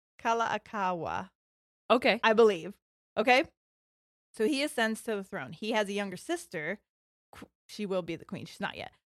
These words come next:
Speaker 1: But it's Liliuokalani.
Speaker 2: <gasps>
Speaker 1: I know. Beautiful.
Speaker 2: My niece's
Speaker 1: And
Speaker 2: name
Speaker 1: I
Speaker 2: is Kalani.
Speaker 1: <gasps> Really?
Speaker 2: Yeah.
Speaker 1: Yeah, very pretty.
Speaker 2: Jalen and Kalani.
Speaker 1: So King Kala'akawa, okay?
Speaker 2: Mm-hmm.
Speaker 1: He's in power right now.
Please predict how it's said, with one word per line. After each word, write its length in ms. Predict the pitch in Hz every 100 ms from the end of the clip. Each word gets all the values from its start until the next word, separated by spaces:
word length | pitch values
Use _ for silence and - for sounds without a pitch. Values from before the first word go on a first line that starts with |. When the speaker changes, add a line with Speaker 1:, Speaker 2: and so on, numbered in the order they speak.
| -
Speaker 1:
But 160 | 196
it's 180 | 185 - _ -
Liliuokalani. 1400 | 208 269 277 294 294 214 233 226 226 196 151 - - 190 -
Speaker 2:
<gasps> 640 | _ - 277 269 - -
Speaker 1:
I 100 | 196
know. 280 | 190 175 156 -
Beautiful. 640 | 185 175 180 208 202 175 294
Speaker 2:
My 140 | 302
niece's 320 | 311 339 330
Speaker 1:
And 100 | 311
Speaker 2:
name 80 | 285
Speaker 1:
I 20 |
Speaker 2:
is 100 | 269
Kalani. 720 | - 240 226 208 196 185 185 185
Speaker 1:
<gasps> 40 |
Really? 540 | 415 494 508 523 539 539
Speaker 2:
Yeah. 560 | 269 277 269 247 240 240
Speaker 1:
Yeah, 240 | 240 220 226 -
very 180 | 233 240
pretty. 280 | - 202
Speaker 2:
Jalen 320 | 180 240 247 247
and 120 | 240
Kalani. 520 | 254 208 185 185 185 _ _ -
Speaker 1:
So 180 | 208 185 -
King 400 | 285 285 311 359 _ _ _ _ -
Kala'akawa, 920 | - 233 240 233 208 220 156 - - 190 -
okay? 200 | 196 214
Speaker 2:
Mm-hmm. 80 | 214 - - -
Speaker 1:
He's 140 | 269 285
in 80 | 370
power 320 | - 196 190
right 200 | 180 175
now. 280 | 170 160